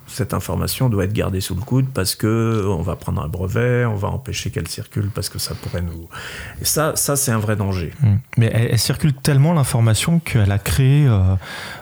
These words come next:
Speaker 2: euh, cette démarche a créé une invention qu'on a appelée le World Wide Webs, euh, dans les années quatre-vingt-dix par, euh, Tim Berners-Lee, euh, qui est du cern.
Speaker 1: Mm.
Speaker 2: Justement, il fallait pouvoir, euh, avancer un petit peu plus vite, euh, que, euh,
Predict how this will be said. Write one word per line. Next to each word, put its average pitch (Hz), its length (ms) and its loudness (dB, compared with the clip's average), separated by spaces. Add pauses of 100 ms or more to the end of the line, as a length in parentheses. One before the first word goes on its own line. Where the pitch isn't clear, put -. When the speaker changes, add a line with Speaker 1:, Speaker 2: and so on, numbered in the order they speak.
(100)
Speaker 2:
euh, 95 600 4
cette 107 180 0
démarche 107 340 4
a 110 60 2
créé - 220 2
une 113 100 6
invention 107 460 4
qu'on 113 160 2
a 95 80 6
appelée 117 180 2
le 107 60 4
World 104 260 4
Wide 101 160 4
Webs, 107 380 2
euh, 92 160 4
dans 95 80 6
les 92 120 4
années 92 120 4
quatre-vingt-dix 98 580 2
par, 90 240 2
euh, 90 80 6
Tim 101 200 2
Berners-Lee, 95 680 4
euh, 95 180 4
qui 110 240 2
est 127 60 4
du 117 100 4
cern. 104 320 2
Speaker 1:
Mm. 92 160 4 (540)
Speaker 2:
Justement, 104 560 4
il 104 100 4
fallait 98 240 2
pouvoir, 104 540 2
euh, 95 180 2
avancer 104 360 2
un 113 40 6
petit 139 160 2
peu 127 100 4
plus 123 200 2
vite, 123 260 2 (880)
euh, 101 240 4
que, - 180 0
euh, 104 380 4